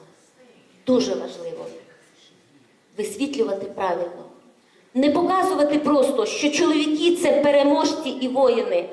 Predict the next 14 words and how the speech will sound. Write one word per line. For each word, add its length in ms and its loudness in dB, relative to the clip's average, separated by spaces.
а 140 2
жінки 440 2
мають 380 2
бути 260 0
зґвалтованими, 960 2
і 80 2
в 60 6
них 180 4
не 120 2
має 280 2
бути 260 -2
можливості 680 0
ніде 280 4
жити, 580 2